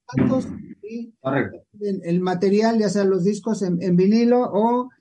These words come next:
Speaker 1: las playeras, los pins, este, todo
Speaker 2: Sí,
Speaker 1: lo
Speaker 2: el
Speaker 1: que
Speaker 2: merchandising, se, de hecho, se puede comprar en la tienda de Instagram. Creo que ahora mismo está justo en vacaciones, la tienda,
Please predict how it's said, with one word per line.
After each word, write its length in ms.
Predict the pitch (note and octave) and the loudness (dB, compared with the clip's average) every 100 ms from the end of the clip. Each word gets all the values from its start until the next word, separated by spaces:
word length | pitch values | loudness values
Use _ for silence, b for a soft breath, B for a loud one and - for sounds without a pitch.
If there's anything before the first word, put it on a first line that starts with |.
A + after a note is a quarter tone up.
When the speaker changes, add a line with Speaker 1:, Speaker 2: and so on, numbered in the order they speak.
| b _ | b _
Speaker 1:
las 200 | F3 F3 | -6 -2
playeras, 540 | F#3 F#3 G3+ A3 A3 | 0 2 2 2 0
los 180 | F#3+ F3 | -2 -2
pins, 420 | G3+ G#3 A3 F3 | 0 2 0 0
este, 440 | G3 F3 F3+ F3+ | -4 -4 -4 -4
todo 240 | F3 A3 G#3 | -2 -2 0
Speaker 2:
Sí, 60 | |
Speaker 1:
lo 40 | G3+ | 0
Speaker 2:
el 60 | |
Speaker 1:
que 60 | D3+ | 0
Speaker 2:
merchandising, 720 | C#3 C#3 C#3+ F3+ F#3 G#3 G#3 | 0 0 -2 -2 0 2 2
se, 200 | - D3 | 0 -2
de 100 | C#3+ E3 | -2 -4
hecho, 180 | F3+ | -4
se 80 | F3+ | -4
puede 160 | D3+ E3 | -2 0
comprar 380 | D#3+ D#3 E3+ D#3+ | 0 -2 -2 -2
en 80 | |
la 160 | C#3+ B2+ | -2 -2
tienda 260 | C#3 D#3 D#3 | -4 -4 -4
de 300 | D3 C#3 B2+ | -4 -2 -4
Instagram. 500 | G#2+ B2 C#3+ E3+ - | -4 -4 -2 -4 -10
Creo 160 | - F3 | -8 -6
que 40 | |
ahora 160 | D#3+ D3 | -4 -4
mismo 240 | D3+ D3 | -6 -6
está 220 | - _ B2 | -10 _ -10
justo 1300 | B2+ B2 D3 C#3 B2 A#2+ A#2 G#2+ G#2+ G#2+ G#2 G2+ | -10 -10 -8 -6 -4 -6 -6 -6 -6 -6 -6 -8
en 120 | G2 G2+ | -6 -6
vacaciones, 520 | G2+ G2 A#2 F3+ - _ _ _ _ _ _ | -4 -4 -6 -6 -12 _ _ _ _ _ _
la 100 | G2+ | -10
tienda, 380 | G2 A2+ C3+ F3 | -6 -6 -6 -10